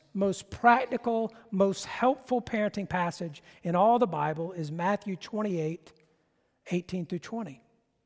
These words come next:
It says, "And Jesus came and said to them, 'All authority on heaven, uh, on, in heaven and on earth has been given to me. Go therefore and make disciples of all nations, baptizing them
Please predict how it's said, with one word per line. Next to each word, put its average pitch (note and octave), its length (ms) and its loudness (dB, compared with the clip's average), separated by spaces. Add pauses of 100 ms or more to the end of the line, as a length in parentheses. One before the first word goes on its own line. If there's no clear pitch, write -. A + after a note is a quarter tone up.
(1500)
It A#3 120 0
says, G3+ 360 4
"And F#3 160 -2
Jesus G3 380 0
came G3+ 240 0
and F3+ 80 -4
said G3 220 2
to F#3+ 80 -2
them, F#3 180 0
'All C4+ 320 10
authority G#3 720 2 (1900)
on F#3 180 2
heaven, G#3+ 480 4
uh, F#3 420 4
on, F#3 280 -2
in F#3+ 160 0
heaven G#3 300 4
and A3 140 4
on G#3+ 120 0
earth F3 300 4
has E3+ 160 -2
been E3 140 -6
given F3 320 -4
to F#3 120 -6
me. E3+ 300 -4 (340)
Go G#3 240 4
therefore G3+ 680 0 (280)
and F3 140 0
make F#3+ 200 4
disciples G3+ 580 2
of E3 100 -2
all G#3 220 0
nations, D3+ 480 -6
baptizing E3+ 680 -2
them D3 300 -10